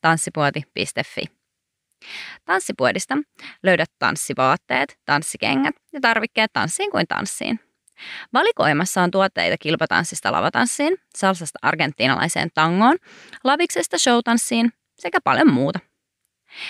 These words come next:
He palvelevat aina ammattitaidolla ja hymyhuulilla. Verkkokauppatilaukset toimitetaan todella nopeasti, jopa vuorokaudessa perille. Käy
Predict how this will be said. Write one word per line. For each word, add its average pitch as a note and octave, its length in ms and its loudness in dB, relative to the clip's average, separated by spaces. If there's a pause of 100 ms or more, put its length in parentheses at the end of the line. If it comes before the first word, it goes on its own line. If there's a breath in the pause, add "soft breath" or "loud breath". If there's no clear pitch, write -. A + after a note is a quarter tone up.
(160 loud breath)
He D#4+ 60 2
palvelevat C#4 460 4 (160)
aina G#3+ 340 4
ammattitaidolla G#2+ 800 0 (240)
ja D3+ 100 0
hymyhuulilla. D#3 760 0 (720 loud breath)
Verkkokauppatilaukset F#3+ 1040 2 (120)
toimitetaan F3+ 440 4
todella A3 320 2
nopeasti, F#3 580 0
jopa G#3 300 2
vuorokaudessa - 800 0
perille. - 360 -2 (1000)
Käy C4 140 6